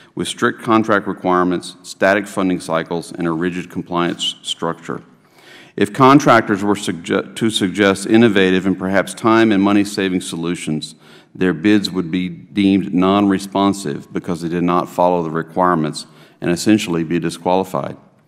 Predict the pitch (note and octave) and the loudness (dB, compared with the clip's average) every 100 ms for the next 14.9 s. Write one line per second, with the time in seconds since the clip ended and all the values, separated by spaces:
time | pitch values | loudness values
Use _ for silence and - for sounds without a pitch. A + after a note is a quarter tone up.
0 | _ - - - _ - A#2 D3 D#3 B2 | _ -20 -20 -20 _ 2 8 8 8 4
1 | A#2+ - G#2+ G2+ F#2+ F#2+ F#2+ G2 D#2+ G#2 | 2 2 2 4 2 2 0 -4 0 2
2 | G#2 G2+ - F2+ E2+ F2+ F2+ F#2+ G#2 F#2+ | 4 2 0 0 0 0 0 2 2 0
3 | F#2+ - E2 A2+ A2 A#2 G#2 F2 E2 F#2 | -2 -2 -4 4 4 6 2 0 0 -2
4 | E2+ - D#2 D2+ E2 E2+ F2+ F2+ F2 - | -2 -4 -6 -6 -4 -2 0 2 0 -4
5 | E2+ - F2 A2 A2 G#2 F#2+ F2+ F2 F#2 | -8 -8 -8 -2 0 2 2 0 0 2
6 | G#2+ G#2+ - F2+ G#2+ A#2 A2+ - G2 F2 | 2 0 -4 0 2 0 -2 -6 -4 -2
7 | F2 E2+ E2+ E2 D#2 F2+ F2+ F2 - E2+ | -2 -2 -4 -6 -6 -6 -4 -8 0 0
8 | D#2+ D#2 C#2+ D#2 D#2 D#2+ D#2 D#2+ D2 C#2 | 0 -4 -8 -6 -4 -4 -6 -6 -6 -8
9 | - - _ _ _ _ - - _ F#2+ | -16 -18 _ _ _ _ -20 -20 _ -2
10 | F#2 G2 G#2 G#2 F2 - F#2 F#2 - G2 | 2 4 4 2 0 -2 -2 -2 0 0
11 | F#2 E2 E2 E2+ - F2+ F2+ F2+ - F#2+ | 0 -2 -6 -10 -4 -2 -2 -4 -12 -2
12 | G2 - A2+ A2 G#2 F2+ E2+ F2 E2+ F#2 | -2 -2 -2 0 2 0 -2 -6 -4 -4
13 | F#2 D2+ - F2 D#2 D#2 E2 D#2+ - E2 | 0 -2 0 -2 -2 0 0 0 -4 -8
14 | D#2+ D#2+ D#2 D#2+ D2+ D2+ - C2 | -6 -6 -6 -4 -6 -6 -8 -12